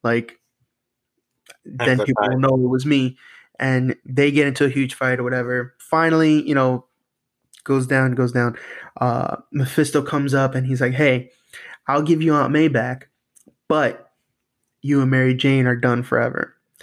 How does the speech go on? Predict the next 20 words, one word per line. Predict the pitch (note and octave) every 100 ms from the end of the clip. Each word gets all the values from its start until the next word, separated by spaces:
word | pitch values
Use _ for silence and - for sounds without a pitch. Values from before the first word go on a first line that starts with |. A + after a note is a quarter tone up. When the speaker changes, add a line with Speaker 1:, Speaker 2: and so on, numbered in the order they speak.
| - - - -
Speaker 1:
So | - C#3 C3 -
Mephisto's | E3 D#3 G3+ G#3 A#3+ G#3
whole | - E3
deal | D3 C#3+ D3
is, | C#3+ B2+
you | C#3
know, | C3
he's, | C3+ C#3+
like, | C#3+
pure | C3+ C#3
evil, | C3 C3 B2 B2
whatever, | B2 B2 A#2+ A#2+
and | A#2+
he | B2+
sees | C3 - C3+ C3
Spider-Man | B2+ - C#3+ C#3+ C#3+ C#3 C3+
and | B2
Mary | B2+ B2+
Jane's | B2 B2+ B2 A#2+
love | B2+ B2